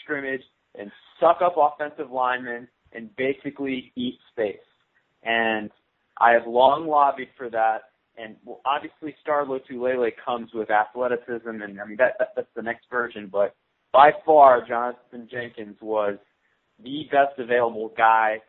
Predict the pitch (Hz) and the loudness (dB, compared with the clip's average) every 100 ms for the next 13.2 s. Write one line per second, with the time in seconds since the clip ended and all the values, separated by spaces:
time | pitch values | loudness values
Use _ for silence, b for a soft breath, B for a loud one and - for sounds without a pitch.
0 | _ _ 127 120 139 127 - _ _ 127 | _ _ -8 -6 -4 -6 -6 _ _ -12
1 | 151 - 170 196 185 165 175 151 151 147 | -10 2 2 4 0 -8 -8 -4 -4 -4
2 | 139 156 131 131 127 127 123 - - - | -6 -12 -14 -16 -12 -10 -10 -12 -12 -8
3 | 123 104 - _ _ - 120 127 143 147 | -8 -8 -20 _ _ -4 2 2 2 -2
4 | 151 156 151 139 139 139 123 135 139 - | -4 -4 -2 -4 -4 -8 -14 -10 -10 -8
5 | 123 117 120 120 b b 120 120 117 123 | -4 -2 -2 -4 b b -10 -8 -4 -2
6 | 139 - 156 139 123 123 127 135 _ _ | -4 -4 -6 -6 -4 -2 -2 -4 _ _
7 | _ 127 123 123 _ _ 135 131 127 123 | _ 4 4 4 _ _ -2 -2 -2 -4
8 | 127 117 - 123 139 131 120 107 104 _ | -8 -8 -8 -6 -6 -8 -10 -14 -16 _
9 | 117 113 117 131 120 104 110 104 117 107 | -4 -4 -2 -2 -2 -4 -12 -6 -2 -2
10 | 101 104 107 104 110 104 - 107 - 135 | -4 -6 -8 -6 -8 -8 -8 -10 -4 -4
11 | 131 117 101 95 90 - _ _ - 110 | -2 -2 0 0 -4 -12 _ _ -12 -6
12 | 131 139 - 117 123 120 120 135 113 110 | -2 -2 -2 -2 0 0 0 4 6 6
13 | 113 - | 0 -4